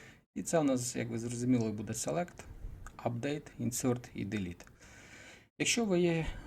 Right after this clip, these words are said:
у вас є базові знання по M S S Q L,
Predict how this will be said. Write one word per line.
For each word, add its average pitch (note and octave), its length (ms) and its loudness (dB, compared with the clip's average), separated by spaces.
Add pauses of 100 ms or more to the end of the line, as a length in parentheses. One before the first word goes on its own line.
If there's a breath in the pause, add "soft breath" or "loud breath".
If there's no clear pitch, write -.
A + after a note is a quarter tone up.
(180 loud breath)
у D3 40 -2
вас D3 340 4
є C3+ 140 6
базові A#2+ 500 6 (500 loud breath)
знання B2 520 8 (100)
по G#2+ 160 4
M B2+ 160 4
S G3 220 4
S - 220 0
Q D3 160 2
L, B2 120 2